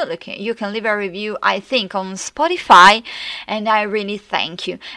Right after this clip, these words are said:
I hope to make this podcast growing next year.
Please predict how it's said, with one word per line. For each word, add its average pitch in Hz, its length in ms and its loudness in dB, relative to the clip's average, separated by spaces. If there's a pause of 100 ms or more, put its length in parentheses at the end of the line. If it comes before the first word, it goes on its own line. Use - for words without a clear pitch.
(100)
I 214 120 2
hope 254 300 2
to - 160 -10
make 208 400 -4
this 214 240 -4
podcast 214 680 2
growing 220 640 4 (260)
next 185 480 -6
year. 208 380 2